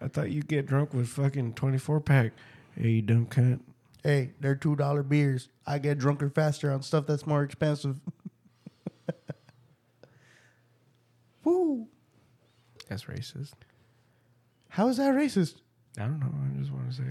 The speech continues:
Speaker 2: What the, how dare you? I have clothes from a dead Asian man. I am not racist.
Speaker 1: How dare you? <laughs> How dare you?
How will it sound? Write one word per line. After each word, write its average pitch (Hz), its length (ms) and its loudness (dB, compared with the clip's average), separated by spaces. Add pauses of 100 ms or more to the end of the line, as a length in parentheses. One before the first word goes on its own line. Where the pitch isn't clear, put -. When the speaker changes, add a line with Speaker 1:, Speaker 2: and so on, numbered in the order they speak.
(260)
Speaker 2:
What - 140 -10
the, - 140 -10 (160)
how 247 180 0
dare 185 400 -2
you? 147 340 0 (1400)
I 180 120 2
have 254 500 -4
clothes 165 440 2
from 165 220 -4
a 151 80 -4
dead 160 340 -2
Asian 175 420 -2
man. 127 220 -4 (160)
I 170 60 6
am 175 300 2
not 147 180 -2 (140)
racist. 180 720 -2 (340)
Speaker 1:
How - 240 -12
dare - 240 -14
you? 123 140 -6 (1600)
<laughs> 277 380 6
How 151 120 -2
dare - 280 -10
you? 135 100 2